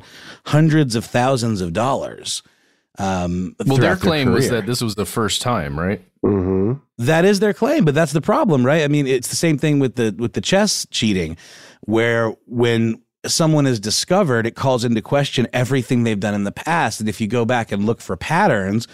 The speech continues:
Speaker 1: like they did with the, uh, the, the chess cheating, you start to find them.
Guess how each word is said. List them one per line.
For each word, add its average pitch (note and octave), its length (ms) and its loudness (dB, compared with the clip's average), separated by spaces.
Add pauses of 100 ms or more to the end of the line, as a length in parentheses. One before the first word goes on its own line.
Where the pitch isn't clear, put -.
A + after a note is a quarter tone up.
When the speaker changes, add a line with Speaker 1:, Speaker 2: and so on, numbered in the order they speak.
(320)
Speaker 1:
like A2+ 200 0
they A2 120 0
did G#2+ 400 0
with G#2+ 320 -2
the, G2+ 300 0
uh, F#2 160 0
the, F#2 100 -4
the F2+ 160 -4
chess - 560 0
cheating, G2 480 -2 (520)
you A#2+ 120 0
start C#3+ 260 0
to B2 80 0
find A#3+ 380 2
them. - 280 -10